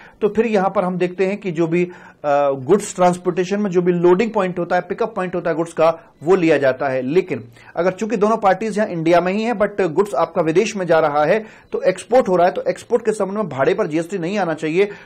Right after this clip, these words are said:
तो ऐसे वाले मामले में बोल दिया कि जहां पर गुड्स का डेस्टिनेशन है, वहीं पर सर्विस का डेस्टिनेशन मान के चलेंगे, मतलब हमें जीएसटी उस पे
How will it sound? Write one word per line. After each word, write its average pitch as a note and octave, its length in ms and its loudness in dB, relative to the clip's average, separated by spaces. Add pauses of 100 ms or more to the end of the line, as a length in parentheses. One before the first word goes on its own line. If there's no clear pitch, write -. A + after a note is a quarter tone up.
तो - 140 -14
ऐसे F3+ 200 0
वाले A3 180 4
मामले F#3+ 280 0
में F3+ 60 -6
बोल E3+ 120 2
दिया F3+ 140 2
कि G3 140 -6
जहां D#3 340 0
पर D#3+ 300 2 (200)
गुड्स E3+ 200 2
का G#3+ 140 2
डेस्टिनेशन F3+ 500 -2
है, G#3+ 80 0
वहीं D#3+ 240 0
पर F#3 120 -2
सर्विस F3 280 -2
का F3 100 -2
डेस्टिनेशन E3 380 0
मान D#3 180 -2
के E3 100 -10
चलेंगे, F3+ 300 -2
मतलब F3 260 0
हमें D#3 160 -4
जीएसटी D3 300 -8
उस C#3+ 80 -12
पे D3+ 240 -4